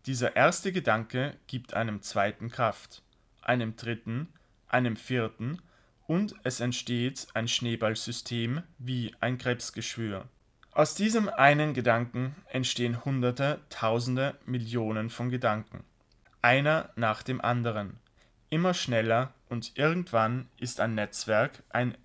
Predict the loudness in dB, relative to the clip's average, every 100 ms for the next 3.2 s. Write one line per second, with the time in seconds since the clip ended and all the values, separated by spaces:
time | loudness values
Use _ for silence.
0 | -6 -2 -2 -2 -2 -2 4 4 4 -2
1 | -2 -4 -8 _ -20 -20 _ 0 2 2
2 | 2 0 0 -6 -4 -2 0 0 0 -2
3 | -10